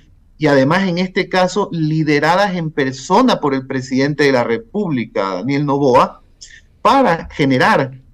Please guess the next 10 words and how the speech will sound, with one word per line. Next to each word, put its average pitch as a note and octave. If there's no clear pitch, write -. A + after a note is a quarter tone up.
ese D#3
ambiente D3+
amigable C#3+
para A2+
las G#2+
inversiones. G2
Y F3
por F#3+
otro A#3
lado, G#3+